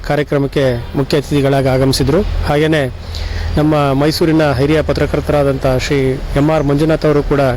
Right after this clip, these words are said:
ಕಾರ್ಯಕ್ರಮದಲ್ಲಿ ಉಪಸ್ಥಿತರಿದ್ದರು. ಹಾಗೆ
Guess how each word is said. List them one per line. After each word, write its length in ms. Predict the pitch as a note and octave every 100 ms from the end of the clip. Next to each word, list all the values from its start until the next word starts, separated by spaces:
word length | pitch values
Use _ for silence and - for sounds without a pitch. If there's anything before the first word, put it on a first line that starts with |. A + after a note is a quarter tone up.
| - -
ಕಾರ್ಯಕ್ರಮದಲ್ಲಿ 460 | C#3+ C3+ C#3 C#3
ಉಪಸ್ಥಿತರಿದ್ದರು. 720 | C3+ D3 C3+ - - C3+ C3+ F3 - - - - - - - - - -
ಹಾಗೆ 240 | D#3+ D#3+